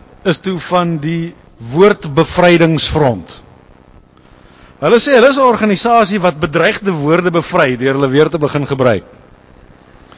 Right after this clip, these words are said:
En die woordjie eer is toe een van die woorde wat hulle voel vind wat 'n bedreigde spesies is wat gered moet word. Pragtige artikel daar oor die woordjie eer, met sewe verskillende betekenisnuances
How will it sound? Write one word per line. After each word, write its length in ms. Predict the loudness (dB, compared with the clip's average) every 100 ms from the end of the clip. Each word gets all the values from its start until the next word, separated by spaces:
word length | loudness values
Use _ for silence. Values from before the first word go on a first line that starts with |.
| -20 -20 -20 -20 -20 -20 -20 -20 -2
En 140 | 0
die 100 | 2
woordjie 420 | 2 2 0 -4 -4 2
eer 160 | 4 4
is 120 | 0
toe 120 | -2
een 160 | 0 0
van 120 | 2
die 100 | 0
woorde 360 | 2 2 4 4
wat 160 | 4
hulle 160 | 4 2
voel 260 | 2 -2 -4
vind 420 | -4 -2 -2 0
wat 140 | -2
'n 80 | -2
bedreigde 420 | -2 0 -2 -2
spesies 520 | -6 0 2 4 2
is 200 | 0 -2 -12 -16
wat 200 | -4 -2
gered 320 | 0 2 2 0
moet 140 | -4
word. 280 | -4 -6 -10 _ _ -20 _ _ -20 -20 -20 -12
Pragtige 380 | -6 -6 -6 -10
artikel 460 | -10 -10 -10 -6 -2
daar 240 | 0 -2
oor 140 | -2 -4
die 80 |
woordjie 440 | -4 -4 -4 -6 -12
eer, 360 | -6 -4 -4 -10 -20 _ -20 -20 _ -20 _
met 200 | -6 -6
sewe 360 | -4 -2 -2 -2
verskillende 640 | -6 -10 -8 -6 -4 -6
betekenisnuances 1080 | -6 -6 -4 -2 -4 -2 -2 0 0 -2 -4